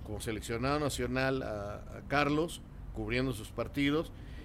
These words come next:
Y luego en el América, que Panchito Hernández, eh, lo contrata de esa selección. Él un poco triste porque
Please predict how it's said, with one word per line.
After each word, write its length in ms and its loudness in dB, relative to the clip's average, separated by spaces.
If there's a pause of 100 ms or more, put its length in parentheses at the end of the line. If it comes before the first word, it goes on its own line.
(460)
Y 120 4
luego 340 10
en 80 8
el 100 10
América, 480 8
que 120 -2
Panchito 420 0
Hernández, 560 2
eh, 360 0
lo 120 -2
contrata 540 0
de 120 2
esa 180 -4
selección. 560 2 (760)
Él 260 6
un 100 2
poco 300 -2
triste 500 4
porque 960 2